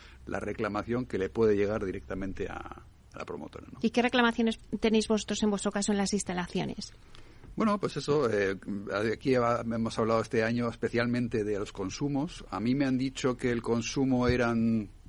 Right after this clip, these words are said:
Speaker 1: X y ya es X más dos, ¿no? Y pues, eh, mandar un técnico para eso, pues obviamente es, es costoso, pero a veces sí que lo hacemos porque entendemos que puede ser o un fallo, no de la instalación, pero sí de algo del, del, de la medición.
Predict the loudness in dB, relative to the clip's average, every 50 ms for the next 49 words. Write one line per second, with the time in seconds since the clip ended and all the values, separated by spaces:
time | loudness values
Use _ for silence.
0 | -20 -20 -20 -20 -8 0 2 2 2 2 2 0 0 0 0 -4 -2 0 0 2
1 | 2 2 2 0 -2 -2 -2 -2 -4 -2 -2 -4 0 2 4 4 4 4 2 2
2 | 2 0 -6 -10 -10 -8 -6 -4 -4 -4 -6 -8 -8 -10 -14 -12 -12 -10 -10 -10
3 | -10 -12 -12 -16 -16 -18 -16 -14 -10 -8 -6 -2 -2 -2 -2 -2 -4 -4 -4 -2
4 | -2 0 0 0 0 -2 -2 -4 -4 -4 -4 -6 -6 -4 -4 -4 -4 -4 -4 -4
5 | -4 -2 -2 -2 -4 -4 -8 -12 -12 -10 -10 -10 -8 -4 -4 -4 -2 -2 -4 -4
6 | -4 -4 -2 -2 -2 -2 -2 -2 -4 -6 -6 -8 -10 -6 -2 -2 0 0 0 -2
7 | -4 -4 -4 -6 -4 -4 -4 -4 -4 -4 -4 -6 -6 -8 -8 -8 -12 -20 -20 -20
8 | -20 -20 -20 -20 -10 -6 -6 -4 -2 -4 -4 -4 -4 -4 -4 -4 -4 -4 -6 -6
9 | -4 -4 -4 -2 -4 -4 -4 -4 -6 -8 -10 -16 -20 -20 -20 -20 -20 -14 -8 -6
10 | -4 -4 -4 -4 -6 -6 -4 -6 -6 -4 -2 -2 -2 -2 -4 -6 -8 -8 -8 -8
11 | -8 -6 -6 -6 -6 -4 -4 -4 -4 -4 -4 -6 -6 -6 -8 -8 -8 -8 -8 -8
12 | -8 -8 -8 -8 -8 -6 -6 -6 -6 -4 -4 -4 -2 -2 -2 0 0 0 2 2
13 | 0 -2